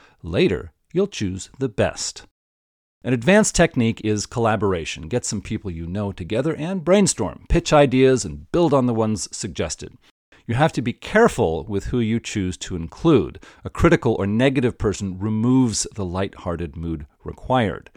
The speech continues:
If everyone is friendly and upbeat, no one becomes defensive, and ideas flow. Cultivate your group carefully. Also,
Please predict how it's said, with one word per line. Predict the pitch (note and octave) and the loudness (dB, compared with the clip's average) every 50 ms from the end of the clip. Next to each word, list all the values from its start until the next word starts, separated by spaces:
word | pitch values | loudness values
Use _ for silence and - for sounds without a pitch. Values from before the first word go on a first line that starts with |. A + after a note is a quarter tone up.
| _ _ _ _ _ - | _ _ _ _ _ -8
If | G2+ - - | -4 2 2
everyone | B2+ B2 C3 C#3 A#2+ A2 G#2 F#2+ | 4 4 6 4 4 2 0 -2
is | D#2+ - | -4 -6
friendly | - - D#3+ E3 F3 E3+ D#3 D#3+ E3+ D#3+ D3+ - | -4 2 2 4 4 4 4 4 4 4 2 0
and | - F#2+ F2 | -6 -8 -8
upbeat, | D#2+ D#2 - - - C3+ C3+ - - - _ _ _ _ _ _ - | -8 -10 -8 -4 -2 -2 -2 -2 -6 -16 _ _ _ _ _ _ -6
no | F#2+ G#2 | -4 -2
one | G#2 G#2 G#2+ | -2 -2 -2
becomes | G#2 - - - F#2 F#2 F2 | -4 -6 -6 -6 -8 -8 -8
defensive, | - - B2 - - - G2 E2 D#2 - - - - E2 - - - _ _ _ _ - | -8 -8 -8 -8 -4 -4 -4 -2 -2 -4 -4 -4 -6 -10 -12 -14 -20 _ _ _ _ -6
and | A2+ A2+ | -4 -2
ideas | G#2+ G#2 G#2 F2 - D2+ D2 E2 E2+ - - | -2 -2 -4 -6 -8 -10 -10 -10 -10 -12 -14
flow. | _ - - - G3 G#3 C3+ F2 C2 - - - - - - _ - | _ -8 2 6 8 8 8 6 2 -6 -14 -20 -20 -20 -20 _ -2
Cultivate | - - D#3+ E3+ - - F#3+ D3+ D#3+ D#3+ D#3 - | 2 4 4 4 4 0 2 4 4 2 2 2
your | - C3 C3 | 0 0 0
group | G#2 - G2+ G2+ G2+ - | 0 0 -2 -4 -4 -6
carefully. | - - - - G#2 - - - A#1+ - - | -10 -4 0 0 0 0 -2 -6 -8 -6 0
Also, | - A#2+ D#3 - - E3+ D3 C3+ | 4 6 6 6 6 4 2 2